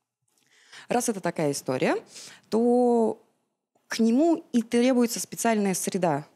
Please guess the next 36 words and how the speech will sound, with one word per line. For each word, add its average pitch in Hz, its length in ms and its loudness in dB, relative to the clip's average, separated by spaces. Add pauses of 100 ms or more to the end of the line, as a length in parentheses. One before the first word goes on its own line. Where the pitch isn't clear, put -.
(140)
То - 60 -10
есть - 180 -12
это 180 140 -6
все 190 220 -2
занимает 165 420 -4
очень 160 240 -6
много 147 260 -2
места. 139 420 -4 (420)
Для 185 140 2
этого 165 200 -4
требуются 156 520 -4
большие 170 400 -2
объемы 147 320 -2
памяти, 135 760 -4 (520)
м, 147 260 0
своя 170 340 -2
своеобразная 151 600 -4
архитектура. 359 600 -4 (340)
Соответственно, 160 540 -4
для 170 120 -2
тестирования 202 500 -2
нужны 226 280 0
свои 196 320 0
специальные 170 500 -4
среды, 254 380 -4 (440)
а, 165 300 0
рассчитанные 160 840 -2 (100)
на 202 260 -2
такого, 196 500 -2
на 175 120 -4
такой 214 220 -2
объем 185 280 -2
данных. 143 280 -4
Для 196 120 0
традиционного 269 640 -2
тестирования, 175 680 -4